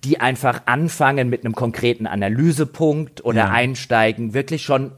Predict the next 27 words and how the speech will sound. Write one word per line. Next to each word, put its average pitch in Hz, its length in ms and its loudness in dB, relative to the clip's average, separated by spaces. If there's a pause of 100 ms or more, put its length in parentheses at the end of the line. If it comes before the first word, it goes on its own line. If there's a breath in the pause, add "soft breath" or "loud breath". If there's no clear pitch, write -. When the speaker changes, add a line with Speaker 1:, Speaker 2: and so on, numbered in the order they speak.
(140)
Speaker 1:
indem 127 280 -2
sie 123 80 -6
vielleicht 110 240 -4
eine 117 160 -2
Wertung 151 400 4
vorwegnehmen 160 840 -2
und 113 180 -4
wo 120 80 -2
es 113 100 -8
dann 110 140 -2
drum 117 200 -4
geht, 117 200 -2
warum 110 300 0
hat 113 180 0
das 113 120 -6
Spiel 110 260 -6
jetzt 104 200 -4
diese 110 240 -8
Wertung 165 420 0
bekommen, 139 400 -2 (300 loud breath)
mit 120 100 -2
einer 117 100 2
besonderen 110 360 0
Stärke 127 380 2
oder 101 180 0
der 98 160 -2
Schwäche. 165 480 0